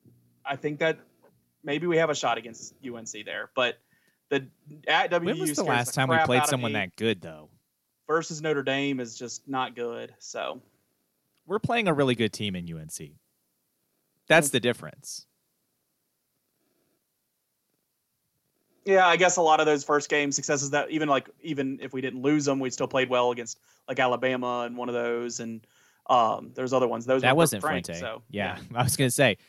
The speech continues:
Speaker 2: the, the
Speaker 1: I'm going back
Speaker 2: Fuente
Speaker 1: too far.
Speaker 2: openers, yeah, were Florida State, a team that didn't play in a bowl game, and I think won two games. Maybe
Speaker 1: Yeah,
Speaker 2: three
Speaker 1: we have
Speaker 2: that
Speaker 1: all that
Speaker 2: year.
Speaker 1: fake early se-, that
Speaker 2: We
Speaker 1: U V A game, the
Speaker 2: d-, West
Speaker 1: W U game,
Speaker 2: Virginia
Speaker 1: that
Speaker 2: didn't go to a bowl game the year we opened up against them. I mean,
Speaker 1: Yeah.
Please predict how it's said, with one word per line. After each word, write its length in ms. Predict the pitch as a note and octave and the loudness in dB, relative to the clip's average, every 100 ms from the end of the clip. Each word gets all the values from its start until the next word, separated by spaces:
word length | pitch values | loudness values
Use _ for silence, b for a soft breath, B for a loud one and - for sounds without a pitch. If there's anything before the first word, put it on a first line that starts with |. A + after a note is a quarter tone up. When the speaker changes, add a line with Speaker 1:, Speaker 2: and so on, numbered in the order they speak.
| b b C#3+ | b b 4
Speaker 2:
the, 160 | D3+ D3 | 6 6
the 80 | |
Speaker 1:
I'm 60 | D3 | 6
going 160 | E3+ G#3 | 8 10
back 80 | |
Speaker 2:
Fuente 140 | G3+ D3 | 10 10
Speaker 1:
too 20 | |
far. 80 | C#3 | 10
Speaker 2:
openers, 500 | C3 B2+ B2 B2 - | 10 8 4 2 4
yeah, 320 | D3+ A2+ G2 - | 6 6 4 0
were 160 | C#3+ | 0
Florida 260 | C3+ D3 E3 | 2 2 2
State, 240 | - A2+ A2+ | 2 2 2
a 40 | |
team 160 | B2 A#2+ | 0 -4
that 60 | |
didn't 300 | A#2 A#2 A#2 | -2 -4 -6
play 140 | A#2+ G#2+ | -4 -2
in 60 | A2+ | 0
a 40 | |
bowl 200 | G2+ F#2 | -2 -4
game, 140 | F#2+ | -6
and 80 | F#2+ | -10
I 60 | G2 | -8
think 200 | G2+ F#2+ | -10 -8
won 160 | G2 F#2 | -10 -8
two 160 | G2+ | -8
games. 420 | F#2 D#2 D#2+ - - _ _ _ _ _ _ | -8 -12 -14 -16 -18 _ _ _ _ _ _
Maybe 180 | G#2+ A2 | 0 4
Speaker 1:
Yeah, 120 | B3+ | 4
Speaker 2:
three 60 | G3 | 6
Speaker 1:
we 40 | |
have 100 | F3+ | 6
Speaker 2:
that 60 | F#3 | 4
Speaker 1:
all 60 | |
that 120 | F#3+ F3 | 2 -2
Speaker 2:
year. 100 | E3+ | -4
Speaker 1:
fake 240 | E3 F#3 | -4 -4
early 220 | D3 C3+ | -8 -10
se-, 120 | C3 C3+ | -14 -10
that 200 | C#3 C#3 | -8 -6
Speaker 2:
We 60 | |
Speaker 1:
U 60 | D#3+ | 2
V 220 | B2+ A#2+ | 4 4
A 60 | E3+ | 2
game, 300 | D#3 C3 C3+ - | -2 -8 -10 -14
the 80 | D#3 | 4
Speaker 2:
d-, 80 | D3+ | 6
West 320 | C3 E3 F3 | 10 8 8
Speaker 1:
W 100 | F3 | 4
U 20 | |
game, 0 | |
Speaker 2:
Virginia 280 | D3 D#3 D3+ | 4 4 4
Speaker 1:
that 60 | |
Speaker 2:
didn't 160 | D3+ D3 | 4 6
go 100 | D3 | 8
to 100 | C#3 | 8
a 60 | C3+ | 8
bowl 240 | C3 C3 | 8 6
game 240 | B2 B2+ | 4 0
the 80 | B2+ | 2
year 180 | B2 B2 | 2 2
we 160 | A#2+ A#2 | 2 2
opened 280 | A2+ A#2 A2+ | 2 2 -2
up 100 | A2 | -2
against 300 | G#2+ G#2+ - | -6 -8 -8
them. 380 | G2 F#2+ G2 G2 - | -10 -10 -16 -20 -16
I 120 | A2+ | -6
mean, 360 | A#2 A2+ | -2 -2
Speaker 1:
Yeah. 60 | A2 | -2